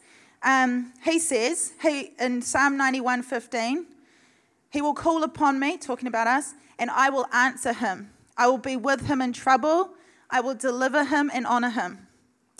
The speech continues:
He'll be with us in trouble. Psalm twenty-three four,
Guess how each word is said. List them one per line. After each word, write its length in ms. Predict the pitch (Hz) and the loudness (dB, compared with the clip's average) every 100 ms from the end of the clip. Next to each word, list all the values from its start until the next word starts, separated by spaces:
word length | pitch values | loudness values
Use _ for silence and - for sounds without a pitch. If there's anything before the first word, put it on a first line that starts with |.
| - | -12
He'll 140 | 277 | -10
be 120 | 262 240 | -8 -8
with 220 | 202 262 | -4 -2
us 240 | 247 - | -2 -4
in 100 | 226 | -8
trouble. 420 | 208 208 185 180 - - - - - - | -4 -4 -4 -8 -14 -20 -20 -20 -20 -10
Psalm 340 | - 302 320 | 2 2 2
twenty-three 520 | - 320 311 - 285 | 0 -2 -4 -4 -4
four, 480 | 285 - 254 285 403 | -4 -2 0 0 -2